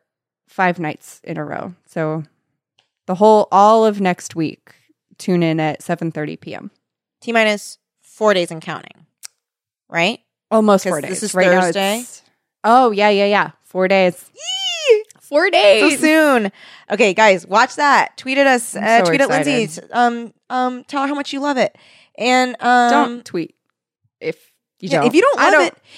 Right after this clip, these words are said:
Speaker 2: here's the thing.
Speaker 1: I mean, as with this podcast, like, uh, I don't need to hear from you.
Speaker 2: Yeah, here's
Speaker 1: I
Speaker 2: the
Speaker 1: don't,
Speaker 2: thing.
Speaker 1: you don't
Speaker 2: If
Speaker 1: have
Speaker 2: you
Speaker 1: to talk to me.
Speaker 2: Yeah, if you don't like our show,
Speaker 1: Mm-hmm. Don't worry about it. Go away.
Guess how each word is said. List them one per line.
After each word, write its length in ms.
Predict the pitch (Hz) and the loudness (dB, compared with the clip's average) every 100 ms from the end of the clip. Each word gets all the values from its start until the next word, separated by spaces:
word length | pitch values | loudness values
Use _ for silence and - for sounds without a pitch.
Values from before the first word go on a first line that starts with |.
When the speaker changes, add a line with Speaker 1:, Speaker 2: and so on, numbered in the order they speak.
| - | -4
Speaker 2:
here's 180 | 403 | -4
the 60 | 427 | -2
thing. 340 | - 180 151 - | -4 -6 -6 -6
Speaker 1:
I 60 | 277 | -2
mean, 200 | 294 277 | 0 2
as 260 | 269 302 330 | 2 0 -2
with 140 | 302 | -2
this 180 | 240 - | -2 -2
podcast, 560 | 185 175 202 196 220 208 | 0 0 0 -2 -2 -2
like, 320 | 180 170 - | -2 -2 0
uh, 360 | 175 170 170 - | 2 4 4 4
I 60 | |
don't 200 | 240 269 - _ _ _ - | 2 2 -6 _ _ _ -6
need 200 | 208 202 | -4 -2
to 60 | |
hear 180 | 196 175 | 0 -2
from 400 | 175 - - 143 | -2 -10 -14 -12
you. 320 | 123 135 185 208 - | -8 -10 -10 -16 -6
Speaker 2:
Yeah, 320 | 240 196 147 _ | 0 0 0 _
here's 220 | 226 302 277 | -4 -2 2
Speaker 1:
I 20 | |
Speaker 2:
the 20 | |
Speaker 1:
don't, 140 | 233 | 2
Speaker 2:
thing. 100 | 185 | 2
Speaker 1:
you 80 | 240 | 2
don't 200 | 247 269 - | 2 2 0
Speaker 2:
If 220 | 254 381 | 0 2
Speaker 1:
have 260 | 214 202 | 0 -4
Speaker 2:
you 400 | 226 240 247 254 254 | -8 -6 -4 -4 0
Speaker 1:
to 300 | 185 170 160 | 2 2 -2
talk 280 | - 151 - | -4 -4 -4
to 80 | - | -10
me. 220 | - - - | -10 -14 -8
Speaker 2:
Yeah, 160 | 277 262 | -2 0
if 220 | 226 233 | 0 -2
you 260 | 269 359 220 - | -4 -8 -10 -4
don't 400 | 185 196 233 - | -2 -2 -4 -10
like 560 | - 175 156 170 - _ _ _ _ _ _ - | -16 -6 -2 -2 -4 _ _ _ _ _ _ -10
our 120 | 262 | -8
show, 340 | - 117 - - _ _ 202 | -6 -8 -10 -16 _ _ -8
Speaker 1:
Mm-hmm. 280 | 208 202 254 _ _ _ _ _ _ _ _ | -4 -4 -6 _ _ _ _ _ _ _ _
Don't 140 | 220 254 | 0 2
worry 140 | 320 | 4
about 180 | 285 165 | 2 0
it. 80 | 117 | 0
Go 120 | 185 | -2
away. 320 | 202 254 165 | 0 -4 -4